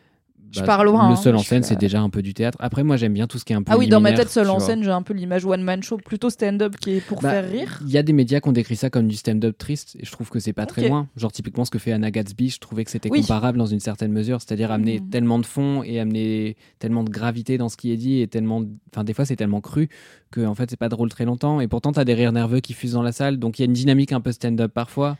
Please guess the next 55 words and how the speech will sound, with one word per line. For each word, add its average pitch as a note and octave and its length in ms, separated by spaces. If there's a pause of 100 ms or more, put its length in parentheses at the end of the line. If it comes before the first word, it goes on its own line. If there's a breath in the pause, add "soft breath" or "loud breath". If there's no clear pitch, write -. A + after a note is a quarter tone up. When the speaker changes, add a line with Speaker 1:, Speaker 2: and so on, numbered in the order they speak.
Speaker 1:
Je - 60
dirais B3 180
que C#4 60
pour B3 100
moi, B3 140
la A3 140
diff, G#3 300
c'est G#3+ 220
que, G3+ 520
mais F#3+ 80
ça G3 100
marche G3 220
pas, G#3 120
parce G3+ 140
que G3+ 180
je - 120
pense A#3 120
que A3+ 100
spontanément, A3 500
j'aurais F#3+ 180
dit F#3+ 140
le F#3+ 180
théâtre, G#3 260
c'est G3+ 80
de F3+ 40
la F3+ 100
fiction, G#3+ 500 (140)
donc, G3+ 440 (240 soft breath)
et - 100
du G3 100
stand-up, G#3+ 500
bien F#3+ 200
sûr, G#3 160
c'est G#3 120
romancé, G3+ 400
mais G3 100
c'est F#3+ 140
censé, A3+ 580
en G3 100
tout - 60
cas, B3 80
la G#3 120
promesse A3 340
du G3+ 100
stand-up, G#3 340
c'est G3 120
souvent G3+ 380 (580 soft breath)
un G3+ 80
truc G#3+ 160
de G3+ 80
je F#3 80
te - 60
raconte G3 260
ma F#3 160
vie, C4 240